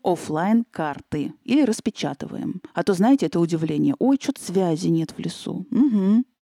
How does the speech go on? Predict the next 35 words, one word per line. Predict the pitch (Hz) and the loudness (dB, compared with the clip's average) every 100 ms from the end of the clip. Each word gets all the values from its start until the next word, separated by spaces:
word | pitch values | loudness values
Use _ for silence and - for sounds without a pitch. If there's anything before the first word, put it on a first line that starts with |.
| _ _ _ _ - | _ _ _ _ -2
Перед | 226 233 | 2 2
выходом | 208 - 175 170 | 2 2 2 2
из | 165 | 4
дома | 262 311 269 - | 6 6 6 2
сообщите | - 196 - 294 - | 0 0 2 -2 -2
кому-нибудь, | 180 196 240 196 | 0 4 4 4
что | - 185 | 0 -2
вы | 180 247 - | 2 0 0
в | 175 | -6
лес | 180 139 - | -6 -6 -6
и | 247 | -6
когда | 262 196 202 | -4 -2 -2
планируете | 202 165 165 170 170 - | 0 0 0 0 -6 -8
вернуться. | 165 156 147 120 - - - - _ - | -6 -4 -4 -4 -10 -20 -20 -20 _ -6
Если | 180 254 220 | -2 -2 0
вы | 208 | -2
постоянно | - 196 - 190 185 170 143 151 | -2 -4 -6 -4 -2 0 -2 -4
принимаете | - 180 180 165 156 | -6 0 0 0 -4
какие-то | 165 - 170 165 | -10 -8 -6 -2
медикаменты, | 160 - 165 247 330 220 | -2 -2 0 2 2 2
то | 170 | 0
возьмите | 165 165 240 - | 0 2 2 2
их | 190 | -2
с | - | -6
собой, | 170 160 143 | -4 -2 -4
даже | 285 180 254 254 | -2 0 0 -2
если | 185 180 - 165 | -4 -6 -8 -8
вы | 160 | -6
в | 151 | -4
лес | 156 254 - | -2 -2 -2
идете | 170 175 233 | -2 0 0
всего | 233 - 143 170 | -2 -6 -4 0
на | 175 | 0
пару | - 160 170 | -2 -6 -6
часов. | 170 - - | -8 -10 -12